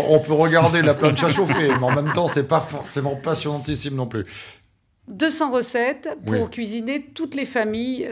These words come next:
Speaker 2: de, de, d'aliments sur la
Speaker 1: D'accord.
Speaker 2: plancha. Donc, on a du légume.
Speaker 1: Donc, ça veut dire qu'en un été, vous ne faites pas toutes les recettes ?
Speaker 2: Bien sûr que non.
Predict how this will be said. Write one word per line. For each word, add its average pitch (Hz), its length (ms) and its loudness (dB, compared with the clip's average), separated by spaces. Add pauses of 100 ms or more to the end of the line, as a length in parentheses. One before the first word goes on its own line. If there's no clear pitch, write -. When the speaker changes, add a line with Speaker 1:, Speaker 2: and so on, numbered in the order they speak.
Speaker 2:
de, 175 540 -2
de, 180 140 -2
d'aliments 196 520 0
sur 214 180 -8
la 202 80 0
Speaker 1:
D'accord. - 200 -2
Speaker 2:
plancha. 135 280 -10 (120)
Donc, 156 380 -4
on 208 120 -2
a 202 80 4
du 180 160 -4
légume. 151 200 -4
Speaker 1:
Donc, 170 120 0
ça 202 80 4
veut 175 140 4
dire - 160 2
qu'en 143 180 2
un 165 140 4
été, 165 260 0
vous 156 120 0
ne 139 40 0
faites 131 220 -2
pas 156 100 -2
toutes 160 220 -4
les 151 60 -2
recettes ? 139 340 -2
Speaker 2:
Bien 214 140 0
sûr 185 180 -6
que 180 100 -8
non. 143 220 -8